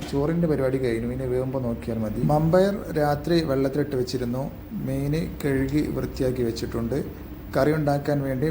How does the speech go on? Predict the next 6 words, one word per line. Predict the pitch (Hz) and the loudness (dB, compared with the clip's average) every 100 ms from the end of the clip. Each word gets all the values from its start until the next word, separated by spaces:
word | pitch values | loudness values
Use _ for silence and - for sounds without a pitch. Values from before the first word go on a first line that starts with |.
| 135 | 2
വെള്ളരിക്കയുമുണ്ട്. | 120 120 120 131 120 113 107 - - - - - - 151 | 0 0 -2 -2 0 0 -2 -4 -8 -12 -14 -8 0 2
മമ്പയർ | 156 170 180 | 4 6 4
ഉപ്പേരിക്ക് | 180 190 185 185 170 | 4 4 4 6 4
വേണ്ടി | 147 143 160 - | 4 2 0 0
കുക്കറിലേക്ക് | 127 147 151 139 131 - 160 - - 127 | -2 0 2 2 0 -2 -4 -4 -6 -4
മമ്പയറും | 120 123 135 127 120 165 | -2 0 0 2 2 -2